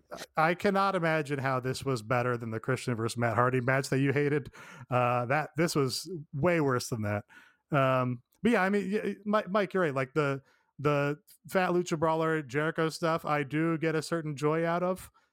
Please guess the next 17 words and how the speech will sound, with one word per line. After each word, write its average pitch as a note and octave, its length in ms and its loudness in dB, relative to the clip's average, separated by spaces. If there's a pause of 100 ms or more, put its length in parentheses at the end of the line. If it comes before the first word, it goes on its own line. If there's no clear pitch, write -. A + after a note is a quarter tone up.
(220)
Um, C#3 460 0 (100)
and C#3 360 0 (400)
it, D#3 200 0
you C#3+ 100 0
know, C3 140 2
it's C#3 120 -2
the E3 80 0
kind E3+ 200 0
of B2 60 -2
<laughs> - 20 -4
stuff - 240 0
that, D#3+ 100 -2
like, D#3 200 0
a C3+ 120 -2
guy C3+ 220 0
would C3+ 180 -2
do, C3 360 -2